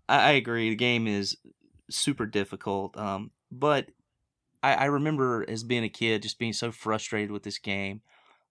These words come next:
But ironically, this time playing it, it was one of those games I would play and I'd have a, a decent run and I'd be, "Okay, one more time."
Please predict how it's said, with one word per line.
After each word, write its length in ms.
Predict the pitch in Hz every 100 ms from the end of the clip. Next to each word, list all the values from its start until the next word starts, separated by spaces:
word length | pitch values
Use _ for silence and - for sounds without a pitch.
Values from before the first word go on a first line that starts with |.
| _
But 280 | - 117 113 _ _ _ _ _ _ _ - _ _ _ _ _ _ -
ironically, 520 | 127 139 147 139 127
this 180 | 120 123
time 260 | 120 107
playing 340 | 95 117 113 110
it, 180 | 104 98
it 160 | - -
was 280 | 117 113
one 120 | 110 139
of 60 |
those 160 | 135 113
games 240 | 123 117
I 60 | 113
would 180 | 107 -
play 520 | - 127 123 123 117 - - _ _ _ _ _
and 440 | 117 120 113 110
I'd 160 | 107 117
have 160 | 139
a, 100 | 135 131
a 80 | 127
decent 380 | 120 143 - -
run 380 | 127 123 123 120
and 100 | 120
I'd 100 | 110
be, 160 | 113
"Okay, 320 | 123 113 113
one 240 | 104 107 120
more 180 | 120 104
time." 480 | - 104 104 110